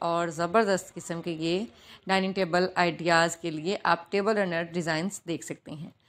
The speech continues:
बहुत ही गुड लुकिंग से हैं और ख़ूबसूरत हैं। उम्मीद करूँगी कि आपको ये डाइनिंग टेबल के लिए अपने टेबल रनर डिज़ाइन बहुत अच्छे लगेंगे। So please keep supporting my video, keep support, keep watch and like, comment and don't forget sharing my video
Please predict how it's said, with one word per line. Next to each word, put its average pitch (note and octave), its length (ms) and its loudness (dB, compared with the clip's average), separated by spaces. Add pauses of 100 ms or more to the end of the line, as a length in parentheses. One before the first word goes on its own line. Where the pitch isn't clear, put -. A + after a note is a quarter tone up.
(200)
बहुत A#3+ 220 2
ही C4 60 0
गुड G#3 240 2
लुकिंग A#3 280 0
से C4 140 -2
हैं C4 240 4
और F3+ 300 6
ख़ूबसूरत E3+ 580 -4
हैं। A#3 260 -2
उम्मीद G3 260 -2
करूँगी F#3+ 300 -6
कि - 140 -10 (100)
आपको A#3 300 2
ये G#3 160 -4
डाइनिंग F3+ 320 -2
टेबल E3+ 360 -2
के F3+ 80 -4
लिए F3 200 -4 (100)
अपने F3 200 -8 (100)
टेबल F#3+ 180 -2
रनर G3 220 -2
डिज़ाइन E3 300 -6
बहुत F3 220 -6
अच्छे - 260 -8
लगेंगे। A3 440 0 (400)
So C4 160 6
please C4+ 280 4 (140)
keep C4 220 0
supporting C4+ 460 4
my C#4 160 4
video, C4+ 280 2 (160)
keep A3 260 -4 (420)
support, G#3+ 540 4 (100)
keep G3+ 300 -2 (920)
watch F#3 300 6 (100)
and F3 500 2
like, F3 260 4
comment G#3+ 280 4
and G#3+ 100 2
don't G3 260 4
forget A3 260 2
sharing F3 280 0
my F3+ 120 0
video F#3 240 4